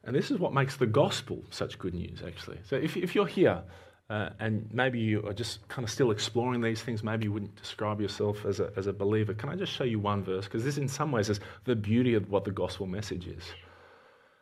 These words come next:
It's from Hebrews nine twenty-seven to twenty-eight. It says, "Just as people are destined to die once, and after that to face judgment, so Christ was sacrificed once to take away the sins of many.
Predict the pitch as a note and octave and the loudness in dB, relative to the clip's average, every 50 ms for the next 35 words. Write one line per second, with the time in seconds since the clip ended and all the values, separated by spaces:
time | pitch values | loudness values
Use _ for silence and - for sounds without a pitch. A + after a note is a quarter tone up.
0 | _ _ _ _ _ - - - D3+ C#3 D3 F3+ G3 F#3+ E3 C#3+ C3 C3+ B2+ C3 | _ _ _ _ _ -4 0 4 6 6 6 6 8 8 8 8 8 8 8 8
1 | C3+ C3+ C#3 - C#3+ B2+ B2 C#3 C3+ B2 C3 C3 C3+ - - C3+ A#2 G#2 G2+ F#2+ | 8 6 6 4 2 2 4 4 4 4 2 2 -2 -2 0 2 4 4 4 4
2 | - C#3 A#2+ A2 - E3+ F#3+ G#3+ - - - B3+ - - - F3 D#3+ D3 C#3+ B2 | 4 2 2 6 8 8 8 8 6 2 0 0 0 2 2 2 2 4 6 6
3 | A#2+ A#2 A2 A2+ C3 C3 C3+ - - A#2+ A2+ G#2+ A#2 G#2 G#2 - G2 A#2 C#3+ D#3 | 6 6 6 6 6 4 4 2 -2 -2 0 0 0 2 4 4 6 6 6 6
4 | C3+ G2+ F#2+ A2+ G3 - - - - - - - - _ _ _ _ _ _ _ | 6 4 4 2 2 0 0 -4 -6 -6 -6 -8 -12 _ _ _ _ _ _ _
5 | - F#2+ F#2 F#2+ F#2+ A#2 C#3+ C#3 B2+ G#2+ A#2 C3+ C#3 B2+ A2+ - - A#2 C3+ C#3 | -6 -2 2 6 6 6 6 4 4 4 4 4 4 2 0 0 0 0 0 0
6 | - F2+ F2 - - A2+ C3+ - - - _ _ _ _ _ _ _ _ _ _ | -2 -2 -4 -4 -6 -10 -12 -12 -14 -18 _ _ _ _ _ _ _ _ _ _
7 | _ _ _ _ - - - - - C#3+ C#3 C#3+ C#3+ C#3 - - - A#2+ G#2 G#2+ | _ _ _ _ -8 -6 -4 2 6 8 8 8 8 6 2 2 4 6 6 6
8 | B2+ D#3 F3 - - - - B2+ A2+ A2+ G#2+ - - - - C3+ C#3 C#3 - A#2+ | 6 4 2 0 -4 -6 -4 0 0 0 0 0 0 2 2 2 2 2 -2 -4
9 | A2 - - A2 F#2+ G2 G2+ - - E2+ - F2+ G#2 A2+ C3+ D3 - - - - | -4 -2 2 4 4 4 2 0 -4 -8 -4 0 2 2 2 0 -2 -8 -12 -10
10 | - G2 G2 - - - C3+ C#3+ E3+ E3+ - - E3+ A#2+ A2 A#2 C3 C#3+ D#3 D3 | -8 -8 -6 -4 -2 0 2 2 2 0 -2 -4 -2 0 2 4 4 4 4 4
11 | C3+ A#2+ - - - A2+ A#2 A2+ A2 A#2+ G2+ F#2+ F2 E2 C#2+ C#2+ - | 2 0 -2 -2 -4 -4 -4 -4 -4 -6 -8 -8 -10 -12 -12 -14 -18